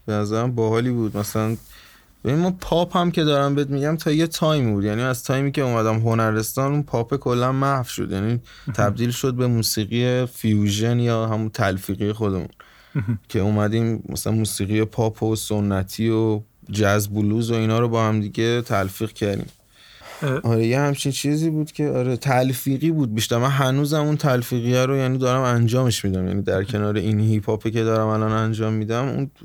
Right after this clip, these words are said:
Speaker 1: تلفیقیه رو دارم. یه جورایی اون آلبوم تناسخ که گفتی جزو اون کارهای تلفیقیم به حساب میاد.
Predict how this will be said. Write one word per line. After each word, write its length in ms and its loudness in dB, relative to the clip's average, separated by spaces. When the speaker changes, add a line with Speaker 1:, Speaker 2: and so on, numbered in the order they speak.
Speaker 1:
تلفیقیه 640 0
رو 80 0
دارم. 400 2
یه 80 0
جورایی 260 0
اون 120 0
آلبوم 420 0
تناسخ 540 -2
که 80 -6
گفتی 340 -4
جزو 260 -2
اون 100 0
کارهای 500 0
تلفیقیم 640 0
به 80 2
حساب 380 -4
میاد. 180 -6